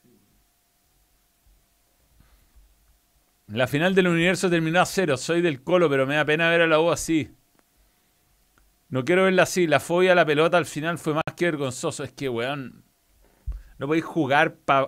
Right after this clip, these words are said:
Speaker 2: yo, Ronnie, Ronnie Fernández determinó la estrategia. No tengo, no tengo pruebas, pero tampoco tengo dudas, weón.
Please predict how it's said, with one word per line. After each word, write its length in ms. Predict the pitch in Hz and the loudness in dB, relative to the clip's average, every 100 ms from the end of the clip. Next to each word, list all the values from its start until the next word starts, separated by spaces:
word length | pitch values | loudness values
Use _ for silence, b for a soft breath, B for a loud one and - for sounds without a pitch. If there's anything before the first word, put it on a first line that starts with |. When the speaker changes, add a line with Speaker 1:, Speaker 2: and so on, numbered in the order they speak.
| 127 | -4
Speaker 2:
yo, 180 | 110 135 | -8 -8
Ronnie, 420 | 123 120 151 180 135 | -8 -2 -2 -2 -12
Ronnie 380 | - 139 247 | -4 -2 -2
Fernández 600 | 196 202 151 180 208 208 - | -2 -4 -2 -4 -4 -6 -6
determinó 500 | 139 160 165 160 151 | -8 -6 -4 -6 -6
la 60 | 170 | -6
estrategia. 460 | - 139 165 - | -6 -8 -8 -8
No 120 | 120 123 | -8 -8
tengo, 340 | 170 170 175 | -8 -6 -6
no 160 | 143 135 | -6 -6
tengo 260 | 175 175 | -6 -8
pruebas, 220 | 143 185 185 | -4 -4 -4
pero 160 | 170 | -8
tampoco 340 | 147 - 175 170 | -10 -8 -8 -8
tengo 280 | 170 165 143 | -8 -6 -6
dudas, 260 | 107 98 90 | -6 -12 -20
weón. 180 | 87 | -20